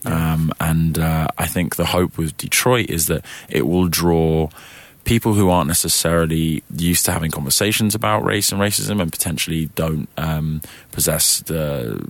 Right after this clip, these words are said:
Speaker 2: a wealth of knowledge about the area might, might feel, uh, encouraged to engage in those conversations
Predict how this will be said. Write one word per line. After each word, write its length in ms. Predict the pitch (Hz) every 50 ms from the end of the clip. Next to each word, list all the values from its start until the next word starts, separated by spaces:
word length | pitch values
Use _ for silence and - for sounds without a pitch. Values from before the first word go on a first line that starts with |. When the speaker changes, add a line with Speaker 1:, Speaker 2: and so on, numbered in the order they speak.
| - - - - - - - - - - - - - - - - - - -
Speaker 2:
a 80 | -
wealth 320 | 82 82 92 90 90 87 -
of 100 | 82 -
knowledge 340 | 92 113 123 127 123 113 -
about 200 | 120 117 113 -
the 80 | 110
area 180 | 110 110 110 104
might, 320 | 101 95 92 85 - - - - - - - - - - - - - - -
might 420 | - 95 98 90 87 87 80 -
feel, 540 | - - - 92 90 85 82 82 80 80 76 -
uh, 340 | - 78 76 76 76 76 - -
encouraged 640 | - 85 82 - - 87 82 82 80 73 - -
to 120 | - - 80
engage 440 | 82 85 82 90 92 92 92 85 78
in 80 | 78
those 180 | 73 69 67 -
conversations 880 | - 62 53 52 - - - 50 50 - - - 50 50 - - -